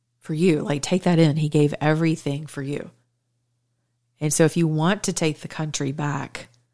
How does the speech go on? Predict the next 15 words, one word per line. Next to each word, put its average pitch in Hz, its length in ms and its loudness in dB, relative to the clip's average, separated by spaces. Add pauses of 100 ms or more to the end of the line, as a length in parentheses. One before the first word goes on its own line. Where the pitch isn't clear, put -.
(640)
you 160 100 -4
have 175 420 0
to - 80 -4
start 143 560 -2
with 147 240 -10
yourself. - 680 -6 (1120)
It 147 340 -2
does 156 400 2 (120)
not 151 500 0
begin 139 520 0
outside 139 540 -2
of 131 140 -6
your 131 220 -4
own 147 260 0
mirror. 151 340 2